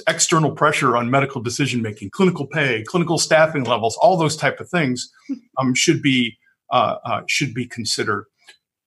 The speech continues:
Speaker 1: I think it's helpful to summarize, uh,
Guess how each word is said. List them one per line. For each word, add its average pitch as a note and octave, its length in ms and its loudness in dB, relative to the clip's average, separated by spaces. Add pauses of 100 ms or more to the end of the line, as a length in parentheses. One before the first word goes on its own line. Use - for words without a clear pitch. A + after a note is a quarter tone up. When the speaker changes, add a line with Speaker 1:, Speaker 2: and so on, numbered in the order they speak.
Speaker 1:
I D3+ 60 -2
think G#3+ 200 2
it's - 140 0
helpful E3+ 400 -2
to B2 140 -10
summarize, E3 1000 0 (180)
uh, C#3 180 6